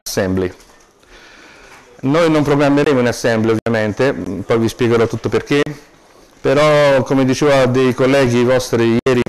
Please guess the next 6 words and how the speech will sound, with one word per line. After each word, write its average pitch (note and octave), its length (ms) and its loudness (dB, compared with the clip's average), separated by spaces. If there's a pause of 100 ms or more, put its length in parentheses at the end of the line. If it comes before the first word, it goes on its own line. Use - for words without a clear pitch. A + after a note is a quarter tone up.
(1160)
la B2+ 180 0
programmazione C3+ 540 2
in C#3 100 2
assembly, C3+ 580 0 (260)
vederla, C3 840 0
conoscerla, C3 1000 0